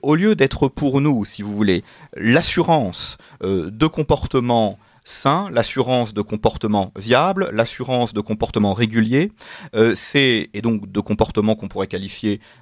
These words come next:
de prosociaux, euh, tout simplement, ce résidu instinctuel, ces résidus instinctuels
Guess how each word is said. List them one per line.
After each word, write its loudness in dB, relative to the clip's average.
de -6
prosociaux, 0
euh, -8
tout -18
simplement, -10
ce -6
résidu 0
instinctuel, 0
ces -8
résidus -8
instinctuels -12